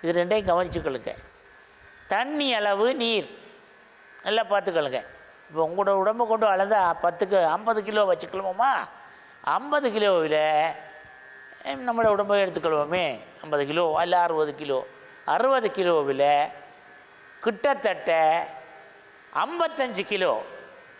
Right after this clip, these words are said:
எவ்வளோ? ஐம்பதுக்கு மேலே ஐம்பத்தஞ்சு கிலோ தண்ணி.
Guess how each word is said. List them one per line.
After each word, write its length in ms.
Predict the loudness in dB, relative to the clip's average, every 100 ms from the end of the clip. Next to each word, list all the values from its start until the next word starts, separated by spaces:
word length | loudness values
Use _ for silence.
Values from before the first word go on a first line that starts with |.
| -20 -20 -20 -20 -8
எவ்வளோ? 600 | -6 -2 2 4 2 0 -6 -16 -20 -20 -20 -6
ஐம்பதுக்கு 1040 | -4 -2 -2 0 2 0 -2 -8 -14 -6 -4
மேலே 440 | 0 0 2 0
ஐம்பத்தஞ்சு 560 | 0 -2 -2 -2 -2 -2
கிலோ 460 | 0 4 4 2 -4 -6
தண்ணி. 340 | -6 -4 -10